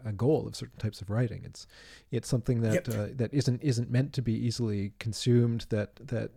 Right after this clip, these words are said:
Speaker 1: that actually jams things up or, or throws
Speaker 2: But,
Speaker 1: roadblocks at
Speaker 2: oh,
Speaker 1: the, at the reader.
Speaker 2: oh, hundred percent. Do you know that there's a poem I love to quote, which is by, uh, the Canadian, um,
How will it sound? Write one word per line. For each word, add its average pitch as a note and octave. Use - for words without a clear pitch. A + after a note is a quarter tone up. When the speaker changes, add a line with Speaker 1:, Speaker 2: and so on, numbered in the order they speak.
Speaker 1:
that G#2+
actually A2+
jams G#2+
things G#2
up G#2+
or, A2
or G#2+
throws A2+
Speaker 2:
But, B2+
Speaker 1:
roadblocks G#2
at -
Speaker 2:
oh, G#3
Speaker 1:
the, -
at B2
the -
reader. D#3
Speaker 2:
oh, A3
hundred G3+
percent. F#3
Do -
you G3+
know G#3+
that G#3
there's E3+
a F#3
poem F#3
I D#3+
love D#3
to D#3
quote, D#3+
which D#3
is C#3+
by, C#3+
uh, D3+
the C#3
Canadian, C#3+
um, C#3+